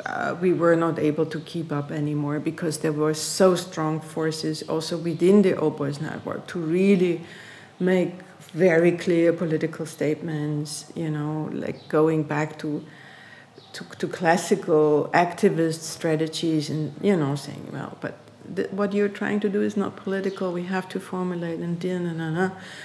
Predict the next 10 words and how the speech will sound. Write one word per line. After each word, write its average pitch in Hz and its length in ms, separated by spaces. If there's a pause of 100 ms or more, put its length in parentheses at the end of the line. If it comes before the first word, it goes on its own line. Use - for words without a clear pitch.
So 220 180
there 202 120
was 202 260
this 190 220
discussions 185 640
around 165 380
these 165 180
issues, 170 640
and, 165 360 (1500)
um, 185 640